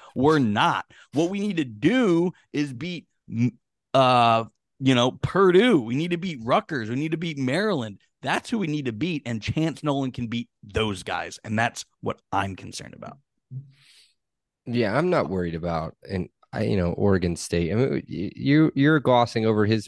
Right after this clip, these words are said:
Speaker 2: full season when he did play a full season and his stats there. I mean, do you have those pulled up right now? Can you pull up a twenty twenty-one?
Speaker 1: No, he, he, eh, he didn't, he didn't wanna talk about his game against U S C where he put up forty-eight points.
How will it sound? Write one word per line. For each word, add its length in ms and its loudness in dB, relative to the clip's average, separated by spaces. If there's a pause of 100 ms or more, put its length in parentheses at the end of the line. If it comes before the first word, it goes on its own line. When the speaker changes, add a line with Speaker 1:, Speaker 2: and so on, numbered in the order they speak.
Speaker 2:
full 220 0
season 420 -10 (140)
when 140 -2
he 80 2
did 240 2
play 160 2
a 40 0
full 220 -6
season 380 -8 (720)
and 120 -2
his 180 -4
stats 320 -2
there. 280 0 (100)
I 80 -4
mean, 140 -4
do 80 -2
you 80 2
have 200 0
those 180 0
pulled 220 0
up 160 0
right 160 -2
now? 260 -4 (800)
Can 100 -10
you 80 -6
pull 180 -2
up 100 -2
a 60 -2
twenty 300 -4
twenty-one? 540 -4
Speaker 1:
No, 240 6
he, 100 6
he, 320 4
eh, 100 4
he 180 6
didn't, 220 4
he 80 8
didn't 160 4
wanna 200 6
talk 240 2
about 180 4
his 180 0
game 380 2
against 320 -2
U 160 0
S 140 -2
C 280 -2
where 160 -4
he 80 -4
put 220 -4
up 120 -8
forty-eight 600 -8
points. 380 -8